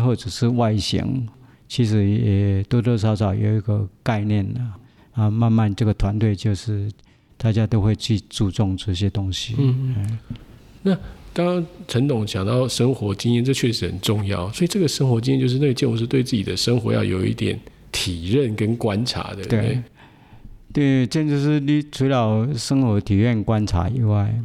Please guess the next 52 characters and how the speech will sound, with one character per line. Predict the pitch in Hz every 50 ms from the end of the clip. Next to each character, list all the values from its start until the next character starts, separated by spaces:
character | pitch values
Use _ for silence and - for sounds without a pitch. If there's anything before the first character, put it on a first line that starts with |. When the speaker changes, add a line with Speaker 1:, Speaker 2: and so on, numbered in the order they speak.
| 113
Speaker 1:
美 | 110 101 104 107 110 127 135
感 | 131 - 104 95 98
也 | 95 98 95
是 | 92 - 113
很 | 107 92 90 92
重 | - 104 92 87 90 98
要。 | 95 101 101 120 131 131 - - - - -
啊， | - 127 120 113 110 107 110 117 113
当 | - 131 127 117
然 | 107 107 110 120 131 - - _ _ -
建 | - - 143 127
筑 | 113 107
师 | 107 - - 131
也 | 113 98
是 | 90 - 120
人 | 101 - - - -
嘛， | 101 101 - - - -
哈， | - 110 101 87 85 107 156
啊， | 143 117
所 | 104 - 127
以 | 120 110 107 104 104 95
他 | - - 113 110 107 107 104 104 104 104 104 110 113 117 123 127 - - - -
有 | - 117 110 107 107 110 117 120 95 92
很 | 110 107
多 | 101 120 120 110
的 | 110
样 | 113 113 110 107 104
式， | 101 - - - 113 101 98 - - _ _ _ _ _ 117 - -
呀， | - 127 123 - - - - - _ _
有 | - 123 117
些 | 104 104 135 131
是 | - - 139
专 | 120 - 139 131
门 | 127 117 107 104
解 | - - 101
释 | 95 - - 120 113 107 104 113
法 | 107 - 104 92 92
规 | - - 110 107 107
的， | 98 104 107 120 117 - _ _ _ -
他 | - 120 113 113 104 -
就 | - 139 123
对 | - 139 131
这 | 117 - - 135
方 | 127 120 120 120
面 | 120 113 104
很 | 95 90 90
强。 | 87 - - 92 95 101 113 127 156
啊， | 156 143 127
有 | 117 110
些 | 101 - 131 127
就 | 113 117 131 120
是， | 107 117 127 123 113 110 107 107 107 110 120 156